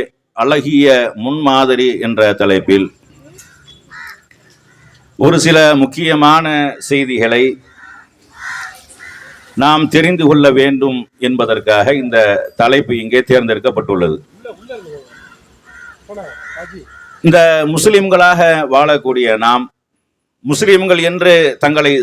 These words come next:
சொல்லிக் கொள்ளக்கூடிய நாம், நாங்களும் இஸ்லாமியர்கள்தான் என்று சொல்லக்கூடிய நாம்,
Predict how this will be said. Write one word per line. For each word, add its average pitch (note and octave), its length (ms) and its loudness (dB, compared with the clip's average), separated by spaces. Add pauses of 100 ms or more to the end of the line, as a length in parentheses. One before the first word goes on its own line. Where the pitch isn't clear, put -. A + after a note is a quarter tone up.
சொல்லிக் D3+ 300 -2
கொள்ளக்கூடிய A2+ 540 0 (120)
நாம், A#2 300 -2 (880)
நாங்களும் F#3 600 2
இஸ்லாமியர்கள்தான் D3+ 880 0 (680)
என்று E3+ 280 0
சொல்லக்கூடிய C#3+ 680 0
நாம், B2+ 300 0